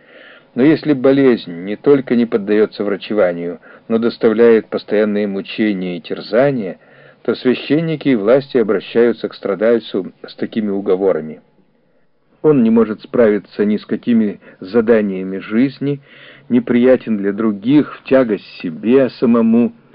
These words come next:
и, так сказать, переживает уже свою смерть. Поэтому ему надо решиться не затягивать доли своей пагубы и бедствия, а согласиться умереть, если жизнь для него является мукой.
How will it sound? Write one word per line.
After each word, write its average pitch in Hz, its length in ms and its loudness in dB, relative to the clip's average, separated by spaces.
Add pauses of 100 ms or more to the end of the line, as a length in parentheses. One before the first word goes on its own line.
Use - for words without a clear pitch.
(380)
и, 113 120 0
так 113 260 0
сказать, 117 640 0
переживает 104 640 0
уже 101 200 -4
свою 101 300 -2
смерть. 110 800 -2 (580)
Поэтому 117 640 4
ему 113 280 2
надо 110 260 0
решиться 110 680 -2
не 110 200 2
затягивать 113 920 0
доли 107 540 2 (140)
своей 101 440 -2
пагубы 104 680 -2 (200)
и 117 120 -2
бедствия, 92 840 -4 (380)
а 104 120 -4
согласиться 123 640 -2
умереть, 107 680 0 (540)
если 107 360 -4
жизнь 113 420 -4
для 95 160 -8
него 101 240 0
является 104 580 -2
мукой. 92 560 -6